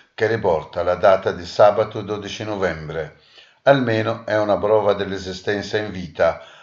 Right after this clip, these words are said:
Nel messaggio Alaa informa che da sabato ha ripreso a prendere un bicchiere d'acqua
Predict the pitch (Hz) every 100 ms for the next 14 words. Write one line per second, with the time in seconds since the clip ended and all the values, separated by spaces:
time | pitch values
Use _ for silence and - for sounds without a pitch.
0 | _ - 107 95 87 82 - 101 101 104
1 | 107 127 - 95 92 104 107 110 95 -
2 | 101 104 113 113 117 143 82 - 107 101
3 | 107 - 95 90 87 90 101 95 101 92
4 | 101 101 101 101 101 98 95 107 104 101
5 | 92 90 - 92